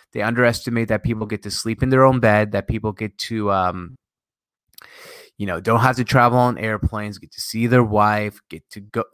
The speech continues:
drive their car to the stadium, get to go into their locker room, get to go and do their routines, get to go eat at restaurants they know, get to maybe even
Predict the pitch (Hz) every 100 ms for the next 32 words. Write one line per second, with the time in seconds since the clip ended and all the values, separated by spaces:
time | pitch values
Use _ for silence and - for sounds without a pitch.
0 | 135 - 101 113 120 131 127 123 120 117
1 | 117 - 110 110 107 107 107 - - 80
2 | 95 117 127 143 131 127 113 110 - 110
3 | 107 107 98 - - 104 113 117 127 127
4 | - - - - _ _ 110 117 110 120
5 | 117 117 120 - 113 107 98 92 87 87
6 | 107 127 135 127 120 117 - 117 110 113
7 | 107 107 107 92 85 _ 71 - - _
8 | 87 92 82 110 113